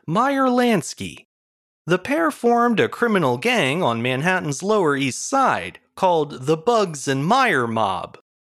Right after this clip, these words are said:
They mostly dealt in bootlegging, but eventually the gang joined forces with the Syndicate,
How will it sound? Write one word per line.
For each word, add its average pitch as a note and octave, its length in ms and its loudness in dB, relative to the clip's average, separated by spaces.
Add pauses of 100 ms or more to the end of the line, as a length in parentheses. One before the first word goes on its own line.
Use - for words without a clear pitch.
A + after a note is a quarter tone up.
(320)
They G3+ 200 0
mostly D#4+ 480 2
dealt G3 340 2
in B2+ 160 -2
bootlegging, B2 800 -2 (180)
but F#3 140 2
eventually G#3 640 2
the D3+ 120 0
gang F#3+ 300 0
joined F3 380 0
forces G#3 580 -2
with C3+ 160 0
the A#2+ 80 -6
Syndicate, - 640 -2